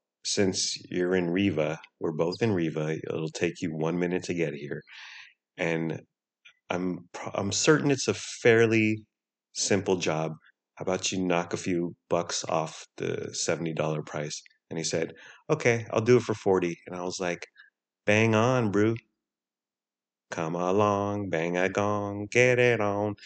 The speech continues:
Uh, but yeah, that's what happened. And so he'll be here tomorrow. Hopefully everything will be gravy. Uh, and then I drove into Midtown Sacramento to buy my wife's Christmas present.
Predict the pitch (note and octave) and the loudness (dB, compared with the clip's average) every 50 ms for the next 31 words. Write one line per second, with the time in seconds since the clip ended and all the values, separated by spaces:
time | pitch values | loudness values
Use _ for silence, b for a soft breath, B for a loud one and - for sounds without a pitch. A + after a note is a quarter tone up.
0 | B B B B B B - D2+ D#2 D2+ D#2 D2+ D2+ D#2 D#2 D#2 D#2 D#2+ - - | B B B B B B -8 -6 -4 -2 -2 -2 -2 -2 -4 -4 -4 -4 -6 -8
1 | - _ _ _ - E2 D#2+ E2+ F#2 F2+ E2+ - - _ - E2+ E2 - - E2+ | -12 _ _ _ -6 -6 -2 -2 -2 -2 -2 -6 -10 _ -8 -8 -6 -4 -4 -4
2 | D#2 E2+ E2+ E2 E2 E2+ F2 F2+ F2 F#2 _ _ _ B B B B B _ - | -4 -4 -6 -6 -4 -6 -6 -6 -6 -10 _ _ _ B B B B B _ -12
3 | D2+ D#2 - - D#2 D2+ D2+ D2 D#2+ D#2+ D#2+ E2+ E2 D#2 E2 D#2+ D2+ D#2 E2 E2+ | -8 -8 -6 -6 -6 -6 -6 -6 -6 -6 -4 -2 -2 0 0 -2 -2 -2 -2 0
4 | E2+ F2 E2+ E2+ E2+ E2+ - - - - - - _ _ _ _ _ _ _ - | 0 0 0 0 -2 -2 -4 -8 -14 -18 -20 -20 _ _ _ _ _ _ _ -20
5 | - - - - - A2+ G2 - - F#2 F2+ F2 - - - F2+ F2 F#2+ F#2 G2 | -10 -10 -10 -6 -4 -6 -6 -4 -4 -4 -2 -2 -2 -2 -2 -2 -2 -2 -6 -2
6 | - F2+ E2+ F2 E2+ E2 - - F2 E2+ E2 - E2 E2 - - G2 F#2+ G2 F#2+ | -2 -2 -2 -2 -4 -6 -6 -4 -4 -4 -2 -4 -8 -8 -2 0 0 2 2 0
7 | F2+ G2 F#2+ F#2+ F#2 B B B B B B B B - - D#2+ D#2 D#2 E2 F2+ | 0 -2 -4 -4 -6 B B B B B B B B -10 -8 -6 -4 -2 0 2
8 | F#2+ G2 F#2+ F2+ F2 F2+ G#2+ G#2+ G#2+ F#2+ F#2+ F#2+ F#2 - G2 F#2+ G2 G2 G2 - | 4 4 4 4 4 6 8 8 8 8 8 4 2 2 2 2 2 2 2 2
9 | G2 F#2+ F#2+ F2+ - G2 F#2 F2+ - G2 G2 G2 G2 G2 F#2+ F#2+ - - F#2 E2+ | 2 2 2 4 4 4 4 4 2 2 2 4 4 4 2 0 0 -2 -2 0
10 | F#2 F2+ F#2 F#2 F#2 F2+ F2+ F2+ F2 F#2+ F#2+ G2 G2+ G2 - - - - - _ | 0 0 0 0 0 -2 -2 -2 -2 -2 -2 -4 -4 -6 -6 -10 -10 -10 -12 _
11 | _ _ - - - - B2 - - - B2+ A2+ G#2+ - - - _ - F#2 F#2 | _ _ -18 -10 -8 -6 -6 -6 -6 -4 -4 -6 -6 -6 -10 -12 _ -6 -6 -6
12 | F#2 F2+ G#2+ A2 A2 | -4 -6 -8 -8 -10